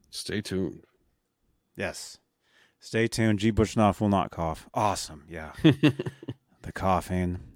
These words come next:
Speaker 2: F U Tone will be the highlight. F U Tone. It'll be, it'll be awesome, you guys.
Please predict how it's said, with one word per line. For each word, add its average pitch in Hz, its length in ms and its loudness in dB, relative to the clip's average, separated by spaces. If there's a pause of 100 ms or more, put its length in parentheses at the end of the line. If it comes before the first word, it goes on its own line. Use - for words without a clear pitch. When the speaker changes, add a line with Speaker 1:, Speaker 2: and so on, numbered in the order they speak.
(120)
Speaker 2:
F 123 180 4
U 120 80 4
Tone 117 580 4 (320)
will 98 100 -6
be 95 100 -4
the 92 160 0
highlight. 104 460 -2
F 123 180 -2
U 135 80 -2
Tone. 139 560 -2 (1400)
It'll 127 180 -4
be, 147 240 0
it'll 139 140 2
be 160 100 6
awesome, 160 380 6
you 104 100 2
guys. 101 380 2